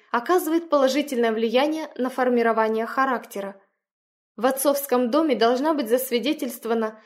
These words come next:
готовность совершать работу в церкви. Господь оценивает нас не по нашим достижениям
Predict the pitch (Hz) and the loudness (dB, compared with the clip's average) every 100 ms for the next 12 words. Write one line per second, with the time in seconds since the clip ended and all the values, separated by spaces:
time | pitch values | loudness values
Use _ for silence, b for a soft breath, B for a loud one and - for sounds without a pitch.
0 | B - 226 262 302 339 339 339 269 240 | B -2 0 0 0 2 0 0 4 4
1 | 247 277 240 226 214 247 254 247 - 220 | 4 2 0 0 2 2 0 -10 -4 -2
2 | 202 - 214 - _ _ _ _ _ _ | -2 -8 -16 -18 _ _ _ _ _ _
3 | _ 226 247 294 - 392 370 - - 339 | _ -2 0 0 0 2 4 2 4 2
4 | 311 262 262 254 262 262 262 294 339 370 | 4 2 2 0 0 -2 0 0 0 0
5 | 254 226 220 233 262 254 240 220 214 | 0 0 -2 -2 -2 2 2 2 -2